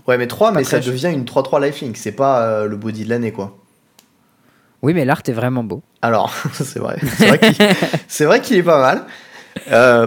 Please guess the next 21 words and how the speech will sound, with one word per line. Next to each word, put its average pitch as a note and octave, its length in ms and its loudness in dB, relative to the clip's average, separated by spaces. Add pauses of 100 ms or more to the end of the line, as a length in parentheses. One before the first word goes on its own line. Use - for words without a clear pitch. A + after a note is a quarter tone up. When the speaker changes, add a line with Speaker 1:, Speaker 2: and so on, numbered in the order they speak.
(120)
Speaker 1:
moi, E3 160 6
je G3+ 80 2
dirais, G3 180 8
il G3+ 40 6
y F3+ 40 8
a D#3 40 2
quand F3 100 6
même E3 100 6
des D3 140 0
petits - 160 -6
trous, C#3 200 -4
quoi. G2+ 300 -2 (360)
Voilà, G2 420 -2
overall, G2+ 420 0
hein. G2+ 140 -6 (600)
Speaker 2:
Ouais, A#2 300 0
il A2+ 40 -4
fait C3 120 -6
pas F#3+ 160 0
trop - 180 -4
rêver. C#3 200 0